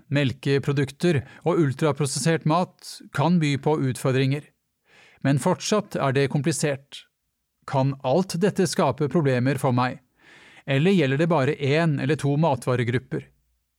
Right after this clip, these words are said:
Noen kan ha nytte av rådene om lav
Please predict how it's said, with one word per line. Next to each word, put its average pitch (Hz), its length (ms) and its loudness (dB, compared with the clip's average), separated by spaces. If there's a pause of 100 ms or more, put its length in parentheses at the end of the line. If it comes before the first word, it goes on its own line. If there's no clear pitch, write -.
(640)
Noen 185 380 4 (100)
kan 147 240 0
ha 185 80 2
nytte 165 320 0
av 131 240 2
rådene 135 480 2
om 131 240 0
lav 131 320 2